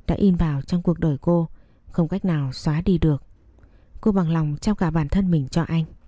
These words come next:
Cho dù đây là đáp án trong dự đoán, nhưng Dương Gia Cửu vẫn nhìn kỹ Tống Như và nói thêm một câu.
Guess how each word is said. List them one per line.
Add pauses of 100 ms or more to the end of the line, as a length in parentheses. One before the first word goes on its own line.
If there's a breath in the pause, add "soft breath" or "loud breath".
(1200 soft breath)
Cho
dù
đây
là
đáp
án
trong
dự
đoán, (540 soft breath)
nhưng
Dương
Gia
Cửu
vẫn
nhìn
kỹ
Tống
Như
và
nói
thêm
một
câu.